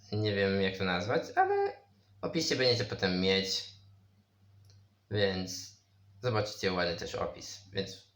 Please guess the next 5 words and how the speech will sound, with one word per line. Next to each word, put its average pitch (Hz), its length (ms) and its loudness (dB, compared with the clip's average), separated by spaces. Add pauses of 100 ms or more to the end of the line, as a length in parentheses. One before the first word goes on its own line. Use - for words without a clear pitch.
(160)
podajcie 101 720 6 (520)
do 104 120 -2
tytułu 95 580 -2 (640)
u 104 320 0
filmiku 92 500 -2